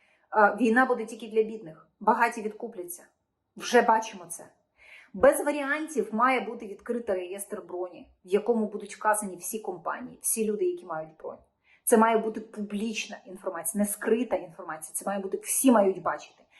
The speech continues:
Тільки так будуть зняти питання про бронювання за гроші. Бо всі говорять про тису, там, через тису, те, те, та там п-, скільки там перепливло тих людей. Е, на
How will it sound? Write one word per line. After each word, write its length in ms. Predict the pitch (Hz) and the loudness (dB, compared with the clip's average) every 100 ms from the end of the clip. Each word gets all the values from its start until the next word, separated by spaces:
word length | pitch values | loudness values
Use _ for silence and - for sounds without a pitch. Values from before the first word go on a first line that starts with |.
| - _ | -20 _
Тільки 300 | - 302 311 | 6 6 4
так 440 | - 247 202 185 - | 4 6 6 4 -2
будуть 300 | 220 208 - | 0 0 -2
зняти 300 | 196 190 190 | -6 -8 -8
питання 480 | 185 202 233 214 | -4 0 0 -2
про 180 | 160 208 | -6 -4
бронювання 540 | 190 208 202 214 214 208 | -2 0 2 0 0 -2
за 140 | 202 | -2
гроші. 580 | 202 220 202 - - _ _ _ _ | 2 6 6 4 -14 _ _ _ _
Бо 180 | 202 285 | 4 6
всі 360 | 302 - - 294 | 6 4 0 0
говорять 600 | 233 196 247 285 190 - | 2 4 6 6 2 -4
про 220 | 214 240 | -2 -2
тису, 640 | 226 220 254 226 214 - 202 | 0 0 0 -2 -4 -6 -4
там, 380 | 202 196 190 | -2 -2 -2
через 360 | 180 226 214 214 | -6 -4 -2 -2
тису, 720 | - 233 220 196 - 202 190 _ - | -2 -2 -2 -4 -4 -6 -10 _ -2
те, 340 | 233 214 202 | 2 2 0
те, 160 | 240 220 | -4 -2
та 120 | 233 | 0
там 240 | 240 269 | 4 4
п-, 200 | 269 214 - - | 4 -8 -12 -6
скільки 400 | - - 320 320 | -2 2 4 6
там 180 | 269 | 6
перепливло 520 | 262 247 247 254 262 - | 8 6 4 -4 0 0
тих 220 | 196 220 | 0 -4
людей. 380 | 214 190 - - _ _ _ _ | -2 -2 -4 -14 _ _ _ _
Е, 380 | 220 220 220 - - _ _ _ _ _ | 2 4 2 -4 -20 _ _ _ _ _
на 480 | 202 247 254 233 220 | 0 4 6 4 0